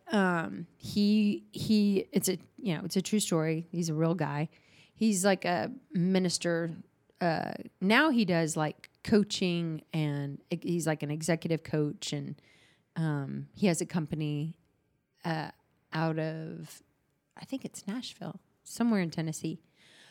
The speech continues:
um, that he, he, he does consulting with companies, and I think it's, like, branding and all this stuff. But, um, he used to be, he, he's written some Christian books.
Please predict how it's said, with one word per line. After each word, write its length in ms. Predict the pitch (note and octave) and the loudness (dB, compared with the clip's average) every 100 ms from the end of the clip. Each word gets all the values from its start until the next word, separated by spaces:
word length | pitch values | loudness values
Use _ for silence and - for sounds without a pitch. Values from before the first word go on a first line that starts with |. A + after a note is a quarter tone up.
| - _ - | -20 _ 0
um, 640 | G3+ F3+ E3+ D#3+ D3+ D3+ - _ _ - E3 | 2 2 0 -2 -6 -8 -12 _ _ -16 -2
that 340 | F3 E3 - | 0 0 -4
he, 880 | - - - F3+ E3+ E3 D#3+ D3+ D3+ - _ _ _ _ _ _ _ _ _ _ _ _ - | -16 -12 -4 -2 0 0 -2 -4 -8 -12 _ _ _ _ _ _ _ _ _ _ _ _ -6
he, 260 | F3+ G3 F3 | 0 0 0
he 160 | G3 F#3 | -2 2
does 220 | F#3 E3 | 0 0
consulting 580 | F3+ C#3+ C#3+ - D3+ D#3+ _ - | -4 -6 -10 -10 -10 -12 _ -10
with 120 | D3+ | -6
companies, 480 | D#3 D3 D#3 D3+ D3 | -6 -6 -6 -6 -6
and 100 | D3+ | -6
I 60 | |
think 160 | D3 D#3 | -4 -6
it's, 100 | D3 | -6
like, 120 | C#3 | -8
branding 720 | D3+ D#3 D3+ D3 C#3+ C3+ C3+ | -6 -4 -4 -4 -6 -8 -8
and 80 | B2+ | -10
all 140 | C3 C3 | -10 -10
this 140 | C#3+ | -8
stuff. 180 | - C#3 - - | -6 -8 -8 -2
But, 200 | E3+ E3+ - - - - _ | -2 -2 -18 -20 -20 -20 _
um, 500 | G3 F#3 E3 D#3 D3 - | 0 2 2 0 -4 -8
he 180 | - G3 | -6 2
used 260 | G3+ A3+ - | 4 4 2
to 60 | |
be, 480 | F#3+ F3+ D3+ D3 D#3+ _ | 0 2 0 0 -6 _
he, 280 | F#3 G#3+ G3+ | 2 2 4
he's 240 | A3 F#3+ | 2 4
written 300 | G#3+ B3+ F3 | 4 2 2
some 380 | D#3+ F3+ E3 D3 | 2 0 -2 -6
Christian 480 | - G#3 - D#3 D3+ | -2 -2 -2 -6 -6
books. 420 | - E3 - - | -2 -2 -2 -6